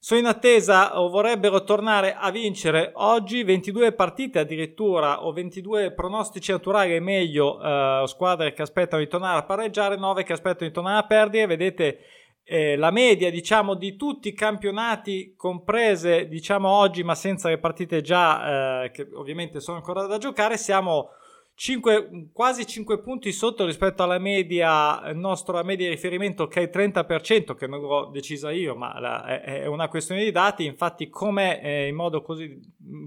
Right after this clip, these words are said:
puro e trasparente vi faccio vedere come sta andando. Quindi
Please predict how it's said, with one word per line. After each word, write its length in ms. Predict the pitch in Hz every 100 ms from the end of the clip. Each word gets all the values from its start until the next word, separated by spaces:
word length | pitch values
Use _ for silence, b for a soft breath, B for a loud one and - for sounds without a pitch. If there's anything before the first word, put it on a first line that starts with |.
| -
puro 460 | 202 196 170 165 -
e 120 | 160
trasparente 600 | 165 180 - 196 170 170
vi 120 | 139
faccio 260 | 156 156 160
vedere 180 | 151 160
come 180 | 143
sta 140 | 143 147
andando. 340 | 151 139 127
Quindi 300 | 147 170 135